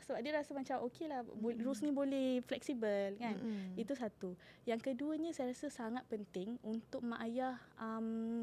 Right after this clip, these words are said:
Speaker 1: tawarkan alternatif yang sama stimulation ataupun lebih lagi stimulation daripada video game tu.
Speaker 2: Hmm.
Speaker 1: Ah, contohnya, ah, kalau kita pergi wayang kan, Kak Amy,
Speaker 2: Hmm.
Speaker 1: ah,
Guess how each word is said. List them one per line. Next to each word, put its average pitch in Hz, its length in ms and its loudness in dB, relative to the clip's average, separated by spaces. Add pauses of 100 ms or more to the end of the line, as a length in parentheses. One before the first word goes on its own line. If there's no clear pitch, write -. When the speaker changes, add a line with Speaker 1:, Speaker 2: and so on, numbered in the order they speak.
Speaker 1:
tawarkan 240 760 0
alternatif 233 520 -4 (100)
yang 233 400 0
sama 254 320 0
stimulation 240 640 -2
ataupun 254 400 0
lebih 247 240 2
lagi 220 100 0
stimulation 226 640 -4
daripada 214 240 0
video 214 260 2
game 196 220 -2
tu. 180 220 -4
Speaker 2:
Hmm. 220 360 0
Speaker 1:
Ah, 190 160 0
contohnya, 220 800 0 (320)
ah, 202 160 4 (160)
kalau 214 320 2
kita - 240 -2
pergi 208 480 0
wayang 220 400 0
kan, 226 160 -4
Kak - 80 -6
Amy, 202 260 -2
Speaker 2:
Hmm. 214 220 -8
Speaker 1:
ah, 202 320 -2